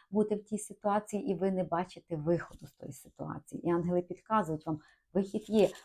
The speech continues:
очі закриті, руки зв'язані, але нож, ноги є, іти ви можете, побачите цю можливість.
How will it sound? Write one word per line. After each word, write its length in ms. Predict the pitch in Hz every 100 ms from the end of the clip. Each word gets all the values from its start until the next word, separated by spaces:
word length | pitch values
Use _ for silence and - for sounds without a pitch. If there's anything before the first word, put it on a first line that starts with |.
| _
очі 340 | 190 226 233 233
закриті, 720 | 240 247 214 196 196 214 208 _
руки 280 | 180 220 240
зв'язані, 380 | 208 220 180 196
але 240 | 208 196 220
нож, 340 | 240 240 190 - - -
ноги 420 | 185 254 233 165
є, 400 | 160 135 220 311 - _
іти 440 | 214 - 240 202 151
ви 100 | 156
можете, 760 | 151 143 156 240 339 262 - 160 - _ _ _ _ _ -
побачите 600 | 185 160 175 220 - 196
цю 320 | 196 - 165
можливість. 760 | 156 160 156 170 240 196 -